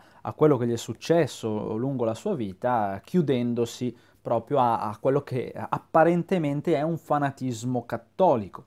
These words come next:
Ci tengo a dire che io sono contro ogni fanatismo a prescindere, ok? Che sia cattolico, che sia, eh,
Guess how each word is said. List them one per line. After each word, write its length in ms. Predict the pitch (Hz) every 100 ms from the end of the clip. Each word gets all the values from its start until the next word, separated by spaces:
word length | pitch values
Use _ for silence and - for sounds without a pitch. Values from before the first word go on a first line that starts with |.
| _
Ci 140 | 135
tengo 240 | 170 151
a 20 | 156
dire 240 | 143 156
che 120 | 143
io 120 | 135
sono 380 | 143 - 131 127
contro 440 | - 156 156 - 135
ogni 280 | 143 143 131
fanatismo 680 | - 123 117 131 131 120 117
a 40 |
prescindere, 640 | - 107 - 135 120 107 104
ok? 260 | - 113
Che 120 | 107 113
sia 160 | -
cattolico, 720 | 110 107 - 113 110 107 110 104
che 100 | 113
sia, 380 | - 131 107 - _ _ _
eh, 320 | 117 110 104